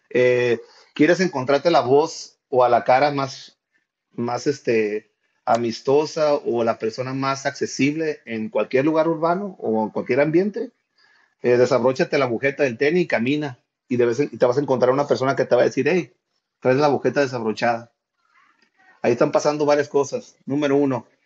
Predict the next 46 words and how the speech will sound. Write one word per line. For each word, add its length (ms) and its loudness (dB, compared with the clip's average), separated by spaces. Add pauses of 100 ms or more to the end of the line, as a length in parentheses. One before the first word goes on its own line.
(120)
él 200 0
piensa 400 4
que 100 2
él 80 2
inició 400 2
la 160 2
conversación 480 -4
contigo, 500 0
pero 360 -2 (160)
no 100 -12
es 60 -8
así. 340 -4 (800)
Entonces 320 -2
tú 80 -2
ya 120 4
tienes 180 2
la 80 2
ventaja 420 0
de 100 2
que 80 -2
eres 160 0
un 100 -6
pendejo 600 0 (340)
y 80 0
acabas 320 2
de 60 2
aparecer 340 0
en 80 -4
su 100 -2
vida, 280 0 (100)
¿no? 320 -10 (480)
Pero 260 2
es 120 0
lo 80 4
que 100 0
piensa 420 2
él. 200 0 (140)
Entonces 280 -2
ya 140 2
tienes 180 2
la 80 4
ventaja 520 0
de, 340 2
de 160 -4
narrativa. 640 -2 (800)
Eh, 460 2